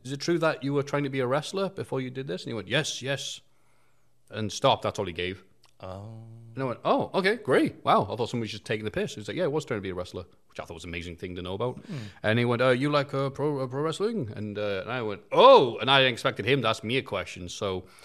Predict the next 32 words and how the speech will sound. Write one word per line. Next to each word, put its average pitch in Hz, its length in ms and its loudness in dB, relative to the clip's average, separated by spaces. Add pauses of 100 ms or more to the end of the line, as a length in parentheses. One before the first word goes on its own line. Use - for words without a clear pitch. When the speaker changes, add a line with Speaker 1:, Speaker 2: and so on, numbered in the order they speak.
(280)
Speaker 1:
in 110 100 -2
my 120 360 4
drug-addled 135 560 4
brain, 101 500 2
I - 40 -20
was 101 80 -12
trying 143 240 4
to 127 80 0
think 101 340 -4
of, 95 160 -12
like, 90 180 -6
"Go 98 120 -6
on, 85 100 -8 (420)
say 113 380 -2
a 110 80 2
wrestler. 92 500 -6 (400)
Say 143 600 2
a 123 100 2
wrestler 101 500 -4
that 80 120 -12
he'll 101 160 -10
be 92 160 -12
really 117 640 -4
impressed 107 420 -8
with. - 140 -14
Don't 160 180 4
say 190 180 6
Inoki 113 600 4
or 110 80 2
Baba, 85 560 -4
you 90 160 -6
idiot. 85 460 -12